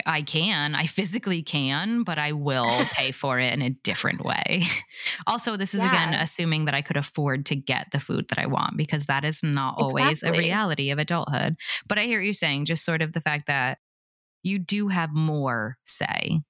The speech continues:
Speaker 1: in at least
Speaker 2: Right.
Speaker 1: how you're spending your unstructured time, right? 'Cause the trade-off is maybe you're not going to school for, like, eight hours a day and having to do what someone else says, but now you're going to a job, and for sure, <laughs> same kind of vibe going on there.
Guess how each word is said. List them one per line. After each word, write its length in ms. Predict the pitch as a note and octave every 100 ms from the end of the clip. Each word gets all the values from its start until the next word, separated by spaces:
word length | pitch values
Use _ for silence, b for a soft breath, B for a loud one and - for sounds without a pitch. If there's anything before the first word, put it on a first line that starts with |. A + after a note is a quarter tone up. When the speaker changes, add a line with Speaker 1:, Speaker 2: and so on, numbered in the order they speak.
| _ _ _ -
Speaker 1:
in 300 | D#3+ C#3+ C3 -
at 180 | D#3+
least 280 | E3 - F#3+
Speaker 2:
Right. 40 | F3
Speaker 1:
how 60 |
you're 200 | D3+ C#3+
spending 340 | - D3 C#3 C3+
your 140 | -
unstructured 640 | B2+ B2+ - - - -
time, 300 | - - - -
right? 220 | D#3 -
'Cause 180 | F#3 D#3+
the 80 | D#3
trade-off 420 | E3+ D3 D3 D3
is 120 | D3+
maybe 220 | D3 D3
you're 200 | C#3+ C#3
not 180 | C#3 C3
going 220 | D3 C3+ C#3
to 80 |
school 440 | C#3 - G3+ F#3+ E3+
for, 140 | D#3+
like, 140 | D3+ -
eight 160 | D3
hours 280 | C3+ C3 C#3
a 40 | C3+
day 220 | C3+ C3
and 80 | C#3+
having 220 | C3+ C#3
to 60 | C3+
do 140 | B2+
what 100 | C3
someone 240 | - C3+ C3
else 180 | C#3
says, 180 | D3 D3
but 120 | D3 C#3
now 120 | C#3
you're 120 | C#3
going 160 | C#3 D3
to 120 | C#3
a 40 |
job, 640 | A#2+ - B2+ D3+ B2+ C#3 C#3+
and 160 | C#3 -
for 100 | C3+
sure, 640 | - - C3 C3+ D3 D#3+
<laughs> 20 |
same 680 | - - - - C3+ C3+ D3
kind 320 | - D3 D#3
of 100 | D#3+
vibe 380 | E3+ E3 D3+ D#3
going 240 | D3 D3
on 220 | C#3+ C#3+ D3+
there. 280 | C#3+ D#3